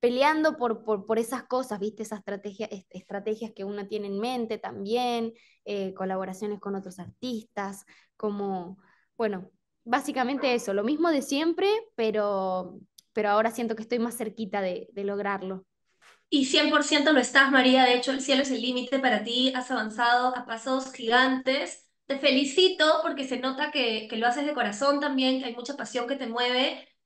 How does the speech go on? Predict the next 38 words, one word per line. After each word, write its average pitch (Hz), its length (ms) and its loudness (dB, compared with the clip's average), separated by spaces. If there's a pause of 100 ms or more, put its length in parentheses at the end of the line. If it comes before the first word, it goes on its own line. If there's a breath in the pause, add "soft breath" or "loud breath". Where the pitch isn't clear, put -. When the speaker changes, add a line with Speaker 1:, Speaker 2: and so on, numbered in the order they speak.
(140)
Speaker 2:
Y 269 140 2
veo 311 460 6
en, 269 260 0
en 247 160 -6
tu 254 140 -12
cara 311 340 6
cuando 269 220 0
hablas 262 180 0
de 285 80 -4
tu - 100 -10
proyecto 262 600 -2
y 285 80 -4
cuando 220 200 -4
hablas 254 220 -4
de 220 80 -8
ti, 254 380 -6
lo 233 100 -6
segura 254 420 -4
que 269 60 -8
estás 254 220 -6
de 269 40 -6
lo 254 100 -8
que 202 100 -14
tienes. 262 580 -6 (420 soft breath)
Y, 220 880 -6 (220 loud breath)
y 262 160 0
nada, 240 540 2
que, 233 400 0
que 240 60 -4
estás 302 320 2
convencida, 330 500 0
estás 311 200 -2
como 339 360 0
muy 320 320 0
concentrada 320 540 0
en 339 40 0
el 311 80 -2
futuro, 320 400 -6